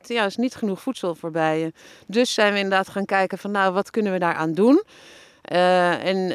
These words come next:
het is niet, eh, dus we dachten van, nou, misschien dan bloemrijke oevers. Eh,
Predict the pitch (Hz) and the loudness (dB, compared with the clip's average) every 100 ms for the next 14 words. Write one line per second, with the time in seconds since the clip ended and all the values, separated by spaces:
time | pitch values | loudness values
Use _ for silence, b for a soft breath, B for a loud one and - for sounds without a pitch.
0 | - 131 190 247 247 269 - - 185 202 | -6 -10 -4 -2 2 0 0 -4 -2 -4
1 | - - 226 240 220 208 208 190 190 202 | -8 -6 -2 -2 0 -2 -2 -6 -8 -2
2 | 180 180 185 233 214 190 185 196 202 175 | 0 0 -2 -2 0 2 0 2 2 2
3 | 160 - - 254 - 302 427 - - B | -2 -4 -2 -2 2 0 -2 -10 -16 B
4 | B B - 190 190 | B B -6 0 2